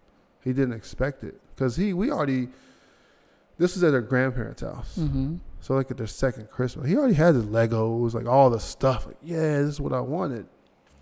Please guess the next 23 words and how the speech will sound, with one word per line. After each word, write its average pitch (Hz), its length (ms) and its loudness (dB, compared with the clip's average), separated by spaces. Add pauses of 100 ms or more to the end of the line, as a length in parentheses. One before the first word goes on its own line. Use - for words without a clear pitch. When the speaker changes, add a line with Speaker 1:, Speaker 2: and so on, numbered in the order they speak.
(220)
Speaker 1:
So 151 160 2
for 135 140 4
him 156 160 8
to 143 80 4
get 139 240 0
that 160 320 2
and 123 160 -4
his 135 220 4
reaction, 127 520 -2
I 120 80 -6
was 110 160 -10
like, - 160 -18
"Fuck, 107 540 -14
man. 107 400 -14 (880)
If 113 200 -4
I 127 120 0
was 135 200 0
there, 113 240 -8
bro, 113 200 -12
I'd 117 100 -6
have 110 120 -14
been 104 120 -18
like, - 240 -18